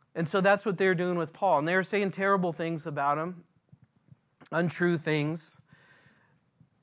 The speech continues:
But it, it was working for some in the church. For some in the church, it was actually working because they were carnal and not spiritual. Because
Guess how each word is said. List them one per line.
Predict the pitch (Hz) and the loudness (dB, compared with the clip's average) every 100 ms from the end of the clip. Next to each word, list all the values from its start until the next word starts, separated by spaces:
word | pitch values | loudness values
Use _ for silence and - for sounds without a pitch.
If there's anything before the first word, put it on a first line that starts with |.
| - | 2
But | 196 190 | 4 4
it, | 208 | 2
it | 214 | 2
was | 220 190 | 2 2
working | 202 262 - 170 113 147 _ _ _ _ | 2 2 0 -8 -8 -16 _ _ _ _
for | _ - 180 | _ 2 2
some | 160 202 185 | 4 2 4
in | 175 | 4
the | 165 | 2
church. | 147 220 185 123 - | 0 2 2 0 -8
For | - 160 | -2 -2
some | 170 185 | 2 2
in | 202 | 2
the | 190 | 2
church, | - 196 - - - - - | 2 2 0 -10 -20 -20 -2
it | 190 | 4
was | 196 | 6
actually | 175 220 262 - 208 | 8 6 6 0 -2
working | 170 226 277 269 208 185 185 - - _ _ _ _ _ _ _ | 0 2 2 0 0 0 -2 -6 -18 _ _ _ _ _ _ _
because | 208 208 220 214 190 - - - | -4 0 4 4 4 -2 -16 -12
they | 151 190 208 | 0 2 6
were | 196 175 | 4 2
carnal | - 208 220 202 185 | 2 2 4 4 2
and | |
not | 160 147 - | 2 0 -4
spiritual. | - 208 202 147 123 131 - - _ _ - - _ _ _ _ _ _ _ _ _ _ _ _ | -8 -6 -6 -8 -12 -14 -18 -20 _ _ -20 -20 _ _ _ _ _ _ _ _ _ _ _ _
Because | - 202 202 208 196 180 - | 0 2 6 6 6 4 -4